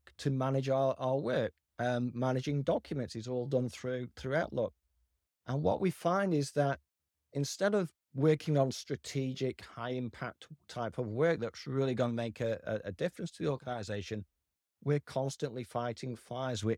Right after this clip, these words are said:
inundated with work, and it's, it isn't work that's adding a lot of value. It's a lot of transactional, operational, what I call is kind of rats and mice type issues that people have. But it's important to keep the wheels churning. The wheel, the ma-,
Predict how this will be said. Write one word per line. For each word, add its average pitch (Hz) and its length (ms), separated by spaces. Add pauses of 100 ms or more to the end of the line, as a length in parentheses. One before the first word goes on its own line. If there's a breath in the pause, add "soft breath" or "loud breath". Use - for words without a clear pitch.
inundated 131 760
with 117 220
work, 120 380 (500)
and 117 140
it's, - 300
it 120 120
isn't 143 320
work 127 380
that's - 220 (100)
adding 120 320
a 120 60
lot 120 280
of 113 140
value. 135 460
It's - 160
a 117 40
lot 117 240
of 113 100 (300)
transactional, 127 880 (100)
operational, 127 880 (420)
what 131 180
I 120 140
call 123 300
is 110 80
kind 120 180
of 113 100
rats - 320
and 120 140
mice 135 340
type 120 300
issues 135 440
that - 140
people 120 380
have. 143 280
But 127 100
it's - 100
important 160 560
to - 80
keep - 220
the 135 120
wheels 151 500
churning. 190 520
The 139 80
wheel, 160 300
the 147 80
ma-, 160 220